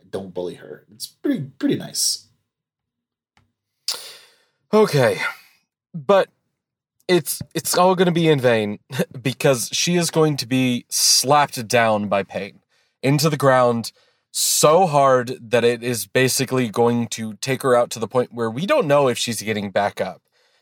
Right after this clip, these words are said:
Speaker 2: Um, Pain
Speaker 1: Yeah,
Speaker 2: has
Speaker 1: she
Speaker 2: shown
Speaker 1: may
Speaker 2: that
Speaker 1: have
Speaker 2: he
Speaker 1: been
Speaker 2: gives
Speaker 1: killed. Oh,
Speaker 2: a
Speaker 1: she
Speaker 2: zero,
Speaker 1: also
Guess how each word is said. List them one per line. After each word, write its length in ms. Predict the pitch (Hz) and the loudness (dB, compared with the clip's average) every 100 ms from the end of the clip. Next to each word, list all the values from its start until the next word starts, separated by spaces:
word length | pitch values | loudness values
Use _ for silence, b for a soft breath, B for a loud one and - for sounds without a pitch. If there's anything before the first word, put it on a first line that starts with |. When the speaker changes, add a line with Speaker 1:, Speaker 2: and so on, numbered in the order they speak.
| - | -2
Speaker 2:
Um, 460 | 123 120 120 117 113 | 2 4 2 0 -4
Pain 300 | 120 196 262 | 2 2 4
Speaker 1:
Yeah, 20 | |
Speaker 2:
has 140 | 240 202 | 2 2
Speaker 1:
she 80 | - | 4
Speaker 2:
shown 200 | 143 139 | 6 6
Speaker 1:
may 80 | 147 | 6
Speaker 2:
that 40 | 151 | 4
Speaker 1:
have 100 | 139 | 4
Speaker 2:
he 80 | |
Speaker 1:
been 100 | 135 | 4
Speaker 2:
gives 400 | 127 156 110 90 - | 6 6 4 2 2
Speaker 1:
killed. 220 | - 208 | 4 4
Oh, 40 | - | 4
Speaker 2:
a 220 | 139 135 - _ - | 2 0 -4 _ -8
Speaker 1:
she 300 | 123 110 156 | -4 2 6
Speaker 2:
zero, 220 | 185 180 | 6 6
Speaker 1:
also 480 | 175 170 170 131 | 4 6 4 4